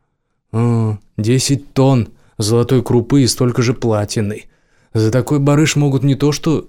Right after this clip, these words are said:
сотню бандитов с автоматами нанять, могут и авианесущий крейсер из Старого Мира притащить и в Чёрном озере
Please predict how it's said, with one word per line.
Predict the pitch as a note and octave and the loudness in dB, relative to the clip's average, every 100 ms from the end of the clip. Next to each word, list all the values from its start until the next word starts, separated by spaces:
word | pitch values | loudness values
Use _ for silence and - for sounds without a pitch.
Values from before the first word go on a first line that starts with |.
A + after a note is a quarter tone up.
| - - | -16 -12
сотню | - C#3+ - A#2+ | -2 -2 0 -2
бандитов | A2 A#2+ A2+ A2 - | 0 0 0 -4 -4
с | B2 | -6
автоматами | - B2 A#2 G#2+ G#2+ | -2 0 0 0 -2
нанять, | G#2+ A2 G2+ | 0 -2 -2
могут | A2 A#2 C3 D3 | -2 -2 0 0
и | C3+ - - _ | 0 -4 -16 _
авианесущий | B2+ B2 C3 C3+ - C3+ - B2 | 2 4 2 2 0 -2 -4 -2
крейсер | A#2+ A#2+ B2 A#2+ | 0 0 0 -2
из | - | -2
Старого | - A#2+ B2 | -2 -2 0
Мира | A#2+ A2 | 0 0
притащить | G#2 A2+ A#2+ A2+ A#2 G#2+ | -2 -2 -2 -4 -6 -4
и | A2+ | -6
в | A2 | -4
Чёрном | B2 A2+ A2+ A#2 - _ _ | -4 -2 -2 -4 -8 _ _
озере | C3 B2 A#2 A2 | -4 0 0 0